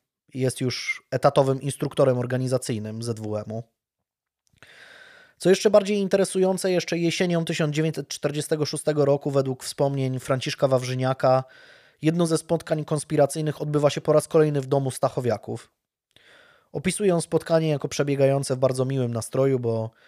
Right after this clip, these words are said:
Janek przygrywa im na pile, a jego matka, mm, częstuje wszystkich chłopców ciastem.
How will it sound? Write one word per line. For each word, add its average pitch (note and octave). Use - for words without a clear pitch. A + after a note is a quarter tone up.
Janek C3+
przygrywa C#3
im A#2+
na A#2
pile, B2+
a A2+
jego B2+
matka, A2+
mm, A2
częstuje B2+
wszystkich -
chłopców A#2+
ciastem. G#2+